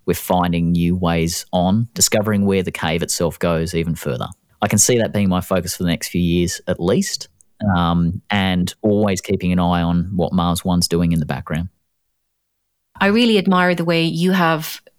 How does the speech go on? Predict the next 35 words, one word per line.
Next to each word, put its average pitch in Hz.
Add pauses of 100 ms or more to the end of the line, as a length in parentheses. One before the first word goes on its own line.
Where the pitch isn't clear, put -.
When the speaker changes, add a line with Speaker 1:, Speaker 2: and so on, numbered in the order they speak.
(140)
Speaker 2:
created 180
your 165
own 175 (240)
way 175
of 165
living, 240 (140)
and 165
you've 160
been 165
very 170
honest. - (680)
What 214
advice 220
would 180
you 175
give 170
to -
people 165
about 160
living 165 (320)
the 170
life 156
that -
you 165
want? - (1800)
Speaker 1:
There's, 123
suppose 143
there's 143
two 95
things -
that 90
have 90
always 82
come 87
through 85